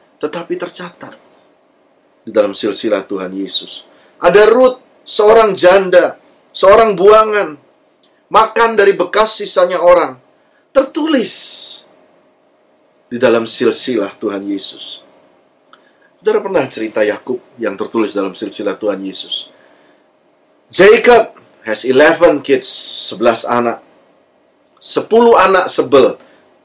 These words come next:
Sepuluh anak sebel sama anak yang kesebelas. Namanya Yusuf.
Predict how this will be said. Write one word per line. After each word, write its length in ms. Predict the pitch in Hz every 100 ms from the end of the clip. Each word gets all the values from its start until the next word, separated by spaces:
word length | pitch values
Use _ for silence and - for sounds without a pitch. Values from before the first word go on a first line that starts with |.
| _ _
Sepuluh 480 | - 135 196 226 190
anak 220 | 165 143
sebel 340 | - 123 127 -
sama 240 | 123 127
anak 240 | 127 127 113
yang 140 | 113
kesebelas. 720 | 104 110 87 101 92 - - _
Namanya 380 | - 120 117 117
Yusuf. 480 | 113 120 - 113